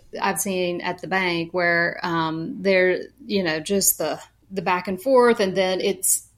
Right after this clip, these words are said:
some people will download the work doc, Word doc rather than working off the cloud. And so they've got a different version. And I'm, I'm not answering your question. I'm telling you more of the problems.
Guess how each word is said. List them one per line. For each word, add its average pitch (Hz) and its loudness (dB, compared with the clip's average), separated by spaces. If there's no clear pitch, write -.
some 247 2
people 220 2
will 185 0
download 214 2
the 208 0
work 208 -4
doc, 233 2
Word 214 4
doc 226 2
rather 196 2
than 185 0
working 190 -2
off 180 -2
the 185 -12
cloud. 190 -4
And 175 -2
so 175 -4
they've 190 2
got 190 0
a 190 2
different 190 -4
version. 190 -2
And 165 -2
I'm, 233 2
I'm 233 6
not 254 4
answering 208 2
your 175 -4
question. 185 -2
I'm 170 0
telling 190 0
you 175 -2
more 175 -2
of 170 0
the 165 -8
problems. 196 -2